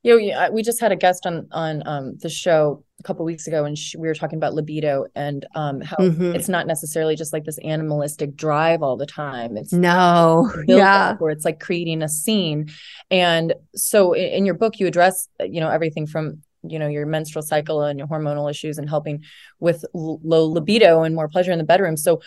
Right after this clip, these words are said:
Speaker 1: are they linked?
Speaker 2: Yes. So your cyclical self is matched to your libido, your desire for sex. So I love that you brought up, like, it's not a drive. Like, it's not like thirst. It's not like hunger. It's not like these things that we need or we will die, because that's what it gets framed like,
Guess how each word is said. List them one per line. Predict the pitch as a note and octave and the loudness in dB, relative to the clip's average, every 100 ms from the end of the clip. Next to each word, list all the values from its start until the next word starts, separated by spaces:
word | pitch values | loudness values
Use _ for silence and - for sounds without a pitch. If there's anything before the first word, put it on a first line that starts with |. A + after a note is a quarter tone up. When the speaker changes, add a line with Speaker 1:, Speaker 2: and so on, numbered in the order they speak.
| - - | -2 8
Speaker 1:
are | F#3+ A3 | 10 10
they | A3 F#3 | 8 6
linked? | D#3+ G3 E3 - - G#3+ | 4 2 0 -6 -8 -2
Speaker 2:
Yes. | F3+ A3 - - - | 4 4 4 -2 -6
So | - A#3+ A3 | 4 6 8
your | G#3 A#3+ D#4 | 6 4 4
cyclical | D#4 D4 C#4 A3+ | 0 0 2 0
self | A3 E3+ E3 E3 - - - _ - | 2 4 4 2 -6 -20 -20 _ 6
is | B3 C4 G#3 | 8 8 6
matched | F#3 F#3+ E3+ - - - F#3+ - | 4 6 4 0 -10 -10 -6 4
to | G#3+ F#3+ F#3 F3+ F#3 | 8 10 10 8 4
your | F3 F3 F3 | 4 6 4
libido, | E3 E3 E3+ E3 C3+ - | 0 0 2 4 4 2
your | E3+ F3+ F3 | 2 4 4
desire | F3 E3+ D#3+ D#3+ E3 E3 E3+ | 2 0 4 4 4 4 0
for | - E3 | -2 -6
sex. | - - C#3 - - | -2 2 2 -2 4
So | G#3+ F#3 - - - | 6 6 0 -6 4
I | A#3+ | 6
love | B3 B3 | 8 6
that | C#4 | 6
you | B3 | 6
brought | A3 G#3+ | 6 6
up, | G3+ | 6
like, | G3 F3 | 2 2
it's | G3+ F3+ | 0 2
not | A3+ G#3+ - | 2 0 0
a | |
drive. | F3 F#3 F3+ D3 - - | -2 4 4 4 -2 0
Like, | F#3+ | 2
it's | A3 - | 2 4
not | A#3 A#3 | 2 2
like | B3 | -4
thirst. | - G3+ F3+ F3 | 0 0 0 -2
It's | - - | -6 0
not | G#3 | 2
like | A#3 A#3 | 2 -4
hunger. | - F#3+ F#3 | 0 2 2
It's | F3 - | 0 -2
not | |
like | G#3+ G#3 | -2 0
these | G#3+ - | 0 2
things | G3 G3+ E3+ | 4 4 4
that | F#3 | 0
we | F#3 | 0
need | E3 E3 E3+ | 2 2 4
or | E3 | 4
we | D#3 D#3+ | 2 0
will | D#3 D#3 | 0 -2
die, | - D3 - - | 2 2 2 -2
because | F3+ A3 | -2 0
that's | C4 B3+ | 2 2
what | D#4 | 2
it | D#4 | 2
gets | C4 - | 0 -2
framed | - - F#3 F#3+ G#3+ B3 | -6 2 4 4 2 4
like, | C4+ D4 C#4+ | 4 4 2